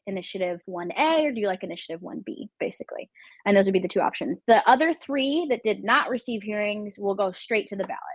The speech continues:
So, um, do not be forlorn. If you're upset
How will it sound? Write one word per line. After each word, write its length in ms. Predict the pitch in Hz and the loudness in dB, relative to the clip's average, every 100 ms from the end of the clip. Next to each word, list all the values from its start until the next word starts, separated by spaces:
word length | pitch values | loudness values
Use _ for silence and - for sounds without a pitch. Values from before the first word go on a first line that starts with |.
| - | -16
So, 400 | - 202 185 185 _ _ _ _ | -6 -2 -2 -4 _ _ _ _
um, 500 | 196 185 180 185 180 _ _ _ 202 | -2 -2 -4 -8 -12 _ _ _ -10
do 120 | 190 240 | 0 2
not 300 | 254 269 254 | 2 0 0
be 440 | 254 254 262 254 _ _ | -2 -2 -4 -8 _ _
forlorn. 800 | - 247 240 220 220 233 233 240 - | 2 4 6 4 0 -2 -2 -6 -8
If 180 | 202 226 | -8 -2
you're 120 | 196 | -2
upset 480 | 190 - 247 233 | -4 -4 0 0